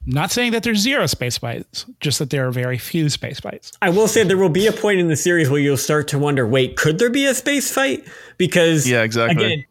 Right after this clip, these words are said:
Speaker 2: The Leftovers is a show that is consistently pushing against expectation of what type of show it is and how it builds. And Ted Lasso is not that show, which is why this episode was responded to the way it was.
Speaker 3: And if you want to see a bottle episode or multiple bottle episodes done very well,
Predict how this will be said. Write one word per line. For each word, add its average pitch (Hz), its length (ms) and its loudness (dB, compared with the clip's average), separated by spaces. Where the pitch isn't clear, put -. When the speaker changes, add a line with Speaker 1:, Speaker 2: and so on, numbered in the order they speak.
Speaker 2:
The 185 80 0
Leftovers 202 540 2
is 170 80 -2
a 170 80 0
show 170 240 0
that 147 160 2
is 135 140 -2
consistently 120 1200 -2
pushing 160 480 0
against 135 440 0
expectation 139 720 -2
of 117 120 -2
what - 160 -4
type 123 160 0
of 120 100 -6
show 127 220 0
it 120 80 -2
is 117 120 -2
and 123 80 -4
how 113 180 -4
it 107 120 -8
builds. 120 480 -2
And 123 340 -2
Ted 156 180 0
Lasso 135 260 0
is 113 100 0
not 123 280 0
that 110 180 -2
show, 110 220 -2
which 107 200 -6
is 113 80 -6
why 110 160 -2
this 107 180 -4
episode 120 300 -6
was 110 140 -8
responded 110 400 -8
to 110 100 -12
the - 80 -12
way 58 80 -10
it - 80 -18
was. - 280 -20
Speaker 3:
And 127 120 -4
if 123 100 -6
you 139 100 0
want 131 160 0
to 117 40 -2
see 117 120 0
a 110 80 2
bottle 110 340 2
episode 104 480 -4
or 107 140 -2
multiple 107 380 0
bottle 101 280 -2
episodes 92 380 -6
done 90 260 -8
very 110 320 0
well, 73 380 -6